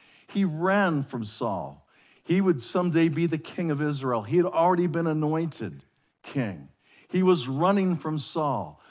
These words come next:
Saul went after David. He chased him into caves. He chased him through the wilderness.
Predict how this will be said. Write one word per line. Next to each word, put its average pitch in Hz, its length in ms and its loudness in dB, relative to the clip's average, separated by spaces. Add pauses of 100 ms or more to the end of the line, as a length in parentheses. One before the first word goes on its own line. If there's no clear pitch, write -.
(140)
Saul 190 580 8
went 175 280 2
after 165 360 -2
David. 123 580 -2 (1000)
He 180 160 4
chased 196 480 4
him 185 160 2
into 170 240 0
caves. 156 640 2
He 165 100 0
chased 196 460 0
him 190 120 2
through 190 200 2
the 165 100 2
wilderness. 151 760 0